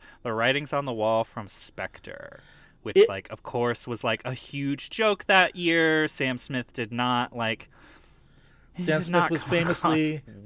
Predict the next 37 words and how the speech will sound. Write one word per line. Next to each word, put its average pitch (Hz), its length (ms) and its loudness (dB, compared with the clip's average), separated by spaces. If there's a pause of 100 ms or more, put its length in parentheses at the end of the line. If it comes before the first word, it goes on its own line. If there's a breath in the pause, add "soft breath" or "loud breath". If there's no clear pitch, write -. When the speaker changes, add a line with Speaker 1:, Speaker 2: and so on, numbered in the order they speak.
Speaker 2:
the 131 60 -4
Speaker 1:
well. 104 560 2
Speaker 2:
first, 104 80 -8
first 156 380 0
openly 143 320 -4
gay 127 340 -2
person 127 400 -8
to 131 60 -8
win 123 140 -6
an 139 80 -10
Speaker 1:
First 131 320 -2
Speaker 2:
Oscar. - 20 8
Speaker 1:
openly 185 320 0
gay 160 240 6
man, 143 460 0
and 135 240 -4
then 135 180 2
backstage 151 800 2
when 143 100 -4
he 131 80 -2
was 127 140 -4
in 131 80 -6
the 131 60 -8
press - 340 2
room 151 160 -2
and 139 100 -2
they 135 60 2
were 135 160 2
asking 185 460 0
him 147 140 -4
about 135 360 4
that, 127 320 2 (640)
someone 147 320 2
asked 151 340 0
him, 156 180 -2 (340 loud breath)
"Well, 175 360 4
no, 190 580 2